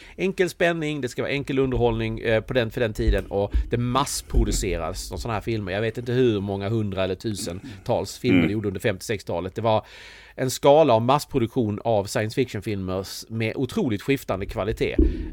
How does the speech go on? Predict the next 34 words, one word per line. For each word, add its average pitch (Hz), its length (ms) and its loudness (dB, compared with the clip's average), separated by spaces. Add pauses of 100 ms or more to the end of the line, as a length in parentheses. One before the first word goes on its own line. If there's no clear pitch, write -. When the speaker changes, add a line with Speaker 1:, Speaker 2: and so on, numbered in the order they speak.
(100)
Speaker 1:
Eh, 92 720 0
och 143 100 4
jag 143 100 4
kan 175 100 2
ju 185 40 4
då 185 120 6
säga 143 220 2
då, 127 100 4
som 120 100 -4
har 135 60 -2
sett - 220 -2
jättemånga 135 340 0
filmer, 110 260 -2
att 92 60 -4
den 113 100 -6
här 160 120 0
filmen 104 400 0
rent 127 220 0
specialeffektmässigt 156 960 0
är - 80 -4
den 247 100 0
helt 123 260 2
okej. 120 340 -4 (180)
Den - 120 -6
är, 254 180 0
jag 151 200 0
gillar 160 260 0
figurerna, 107 640 -2
de 127 120 -6
här 110 260 0
stop - 220 -6
motion-figurerna, 98 600 -4
de 208 140 -4
är 254 200 -6